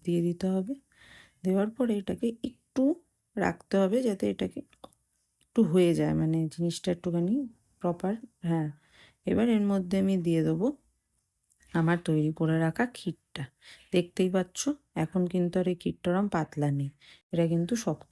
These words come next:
হয়ে গেছে। ঠান্ডা হয়ে গেছে যেই, ওটা কিন্তু শক্ত আকার নিয়ে নিয়েছে। এইবার আমি এটাকে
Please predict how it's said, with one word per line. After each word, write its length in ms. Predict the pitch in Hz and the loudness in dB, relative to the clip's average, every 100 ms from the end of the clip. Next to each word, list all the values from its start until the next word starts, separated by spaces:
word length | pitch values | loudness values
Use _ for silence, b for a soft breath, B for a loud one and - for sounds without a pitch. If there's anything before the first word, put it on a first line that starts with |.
| 151 | -2
হয়ে 160 | 147 139 | 0 -2
গেছে। 280 | 143 147 - _ _ _ b b b _ - | -6 -10 -14 _ _ _ b b b _ -2
ঠান্ডা 320 | 170 165 175 175 | 2 4 4 4
হয়ে 160 | 175 | 4
গেছে 240 | 180 175 190 | 2 0 0
যেই, 180 | 180 208 359 - | 2 0 0 -4
ওটা 180 | 160 151 | -2 0
কিন্তু 260 | 156 165 302 - _ _ | 0 0 -4 -6 _ _
শক্ত 340 | - - - - 165 | -8 -6 -6 -2 -2
আকার 220 | 147 185 185 | 0 0 2
নিয়ে 180 | 160 151 | 2 2
নিয়েছে। 400 | 151 156 165 - - b b b b b _ | 2 2 0 -2 -8 b b b b b _
এইবার 320 | 180 196 226 262 | -2 2 2 4
আমি 160 | 226 208 185 | 4 2 0
এটাকে 280 | 175 175 | 0 0